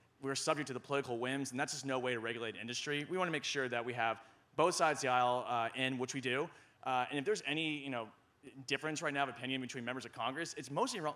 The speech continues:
along the generational lines. You know, we're seeing a lot more of the younger folks, uh, in Congress on both sides of the aisle, on all across the spectrum, really get involved in this issue. So, uh, to see, you know,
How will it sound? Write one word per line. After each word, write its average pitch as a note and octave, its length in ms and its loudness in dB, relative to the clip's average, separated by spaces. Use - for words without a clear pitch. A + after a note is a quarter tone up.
along C3+ 280 2
the A#2+ 60 -6
generational B2 640 -2
lines. G#2 400 -4
You B2 60 -8
know, A#2 60 -6
we're C#3 100 -4
seeing C#3+ 180 -2
a C3 60 2
lot C3+ 180 2
more B2+ 160 -2
of A2+ 80 -4
the A2+ 60 -8
younger C3+ 340 -2
folks, A#2+ 440 -4
uh, G#2+ 400 4
in A#2+ 160 -4
Congress B2 560 0
on A#2+ 160 -2
both C#3 220 0
sides C3 260 0
of B2 40 -4
the A#2 60 0
aisle, A#2+ 260 4
on A#2+ 160 0
all C#3+ 160 4
across C#3 220 0
the - 40 -6
spectrum, B2 380 -2
really C3+ 180 2
get B2 140 -2
involved A#2+ 300 -2
in A#2 40 -6
this A#2 140 -8
issue. D3+ 320 -4
So, B2 380 -2
uh, B2 180 2
to B2+ 80 -8
see, D3 180 -2
you C#3+ 80 -4
know, C3 80 0